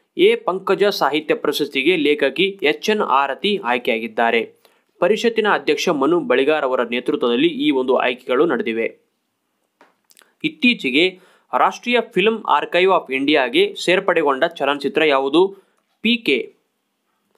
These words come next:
National Film Archive of India ತನ್ನ ಸಂಗ್ರಹದಲ್ಲಿ ರಾಜ್ಕುಮಾರ್ ಹಿರಾನಿ ನಿರ್ದೇಶನದ ಎರಡು ಸಾವಿರದ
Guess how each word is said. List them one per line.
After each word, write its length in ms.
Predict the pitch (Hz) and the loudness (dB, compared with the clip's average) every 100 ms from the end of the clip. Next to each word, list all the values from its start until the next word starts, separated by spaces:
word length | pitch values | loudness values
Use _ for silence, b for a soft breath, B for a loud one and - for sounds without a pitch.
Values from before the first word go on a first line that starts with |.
| _ _ - | _ _ -4
National 520 | 143 214 - 247 240 220 | -2 -2 -2 -2 0 0
Film 160 | 214 | 0
Archive 560 | 220 135 143 - 170 175 | 0 0 -2 -2 -2 0
of 420 | - 139 135 147 | 0 -2 -2 -2
India 440 | 156 170 196 208 - | 0 2 2 0 -2
ತನ್ನ 160 | 143 | 0
ಸಂಗ್ರಹದಲ್ಲಿ 920 | 139 180 208 208 165 139 127 151 175 180 B B 127 | 0 0 0 0 0 0 0 0 0 -4 B B 0
ರಾಜ್ಕುಮಾರ್ 600 | 156 208 - 220 220 202 | 0 0 -2 0 0 0
ಹಿರಾನಿ 380 | 143 151 165 180 | 0 0 0 0
ನಿರ್ದೇಶನದ 580 | 143 135 143 - 135 151 | 0 0 0 2 2 2
ಎರಡು 300 | 147 139 127 | 2 0 0
ಸಾವಿರದ 220 | 143 | -2